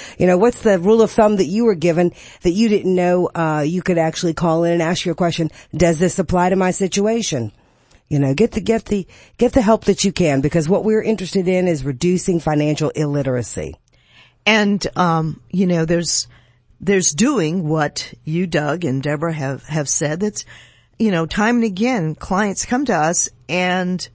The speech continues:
Speaker 2: someone was really a good salesman out there because they, they bought the product. But there's such a thing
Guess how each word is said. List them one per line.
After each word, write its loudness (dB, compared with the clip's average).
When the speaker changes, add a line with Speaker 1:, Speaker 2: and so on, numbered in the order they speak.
Speaker 2:
someone 2
was -2
really 0
a 0
good -2
salesman -2
out -4
there -2
because -2
they, 0
they 0
bought 0
the -2
product. -2
But 2
there's 0
such 0
a -2
thing -2